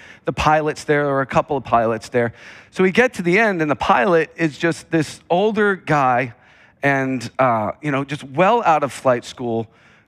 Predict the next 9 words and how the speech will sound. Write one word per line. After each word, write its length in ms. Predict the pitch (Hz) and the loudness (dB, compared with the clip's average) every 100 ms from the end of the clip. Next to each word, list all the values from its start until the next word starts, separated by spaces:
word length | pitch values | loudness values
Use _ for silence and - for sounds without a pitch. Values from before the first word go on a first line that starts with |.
| - | -10
calm 420 | - 185 226 233 | -2 0 0 0
as 140 | 185 151 | -2 -4
a 20 | |
cucumber, 720 | - 135 120 120 117 117 113 - _ _ - | -4 -4 -4 -4 -4 -2 -4 -8 _ _ -4
leaning 320 | 175 233 208 | -2 0 0
up 140 | 165 | -2
against 380 | 147 139 123 - | -2 -4 -6 -10
the 60 | 110 | -14
seat. 420 | - 110 110 | -8 -4 -4